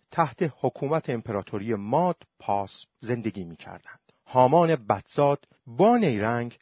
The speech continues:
پادشاه را به امضای فرمانی جهت قتل عام یهودیان ساکن در آن امپراتوری راضی کرد. در استر فصل سه آیه سیزده می‌خوانیم: "نامه‌ها به وسیله قاصدان به تمام استانها فرستاده شد،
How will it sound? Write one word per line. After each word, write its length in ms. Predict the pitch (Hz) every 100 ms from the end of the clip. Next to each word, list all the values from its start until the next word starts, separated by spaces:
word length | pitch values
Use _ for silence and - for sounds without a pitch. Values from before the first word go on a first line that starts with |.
| _
پادشاه 640 | - 139 135 156 233 247
را 160 | 196 180
به 180 | - -
امضای 480 | 139 120 113 175 156
فرمانی 600 | - 117 107 117 147 135
جهت 480 | - 113 127 - 127 _
قتل 340 | 101 - 117 - -
عام 200 | 151 147
یهودیان 720 | 120 110 95 101 107 147 139
ساکن 500 | - - 90 - 113
در 200 | 101 90 -
آن 180 | 156 226 427
امپراتوری 720 | 254 214 202 147 117 107 107 - _
راضی 300 | 117 113 107
کرد. 300 | - - _ _ _ -
در 160 | 107
استر 400 | 104 - 170 165 - -
فصل 380 | 123 - 117
سه 380 | 107 - 110 104 - -
آیه 380 | 107 135 202
سیزده 560 | 202 - 107 92 98 82
می‌خوانیم: 500 | 101 - 110 147 175 - -
"نامه‌ها 480 | 135 165 185 196 247
به 120 | 220
وسیله 500 | 208 - 214 208 190
قاصدان 640 | - 160 - 143 143 135 - _
به 100 | 147
تمام 600 | - - 175 233 214 185
استانها 640 | 151 - 131 107 135 131 -
فرستاده 520 | 127 110 - 95 92
شد، 220 | - 90